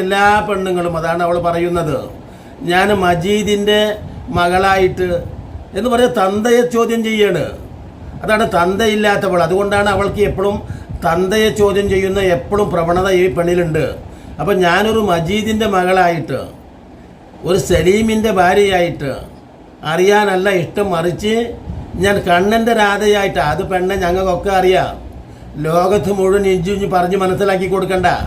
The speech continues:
ഇജ്ജ് തന്ത ഇല്ലാത്തതായ ഒരു പെണ്ണാണ്. അത് മജീദിൻ്റെ മകളാ, ഏത്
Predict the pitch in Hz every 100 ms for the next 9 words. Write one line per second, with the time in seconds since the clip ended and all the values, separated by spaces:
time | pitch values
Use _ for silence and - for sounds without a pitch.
0 | - - - - - 139 143 185 180 165
1 | 180 196 190 190 185 185 185 180 190 185
2 | 175 170 185 185 180 139 143 160 156 170
3 | 170 185 180 175 185 185 190 - - 156
4 | 156 170